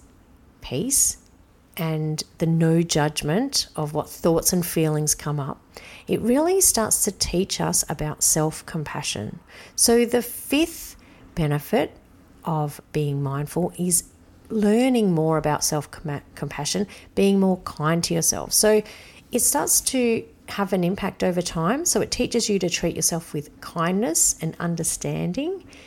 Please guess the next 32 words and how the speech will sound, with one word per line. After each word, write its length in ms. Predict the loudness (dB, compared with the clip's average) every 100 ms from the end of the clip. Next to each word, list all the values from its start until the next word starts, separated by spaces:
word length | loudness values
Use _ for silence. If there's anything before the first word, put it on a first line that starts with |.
| -20 -20 -20 -6
and 180 | -2 0
then 140 | 0
it 80 | 0
allows 560 | 0 2 4 4 2 2
you 80 | -2
to 160 | 0
support 720 | 2 2 0 0 2 4 2 -4 -14 -2
and 160 | 2
motivate 500 | 4 4 4 2 2 0
other 220 | -2 0
people 600 | 2 2 0 0 0 0 -8 -10 2
more 220 | 4 4
effectively, 880 | 0 -6 -2 -2 -2 -4 -8 -10 -18 -20 -20 -18 -4
um, 300 | -2 -2 -2 2
being 340 | 4 4 2
more 140 | 0
compassionate 720 | -2 -6 -4 -2 0 0 0 0
to 200 | -2 -2
other 200 | -4 -4
people, 440 | -4 -6 -6 -6 -6
because 400 | -2 0 0 -4 -20 -4
being 240 | 0 0
compassionate 720 | 0 -2 0 0 0 0 -2 -2 -12 -20 -20 -16 -4
to 200 | 0 2
others 420 | 2 2 0 -2 0
always 260 | 2 4 2
starts 380 | 2 0 0 -2
with 160 | -2
being 240 | -2 -2 -4
compassionate 580 | -6 -6 -4 -4 -6 -6 -8
to 120 | -6
yourself. 680 | -4 0 0 0 -4 -8 -18